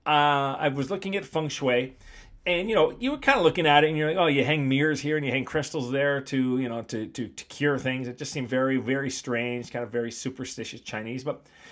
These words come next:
that's not really what it is. So, arguably, the first environmental science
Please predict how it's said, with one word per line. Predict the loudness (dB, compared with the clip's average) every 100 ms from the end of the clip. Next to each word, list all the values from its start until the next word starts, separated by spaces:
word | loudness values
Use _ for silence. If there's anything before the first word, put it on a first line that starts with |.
| -18 4
that's | 6 6 2 -8
not | -10 0 2 2 0
really | -4 -2 0
what | 0 0
it | 2
is. | 0 -2
So, | 2 2 2 -8 -20 -20 -20 _ _ _ -12 2
arguably, | 6 6 6 4 4 4 4 2 -6 -20 -20 -20 _ -6
the | -6
first | -2 4 4 4 -4 -12 -18 -10
environmental | -6 -4 2 4 4 4 0 -2 -2 -4 -4 -10 _ _
science | -14 -8 -2 0 2 -2 -6 -10 -12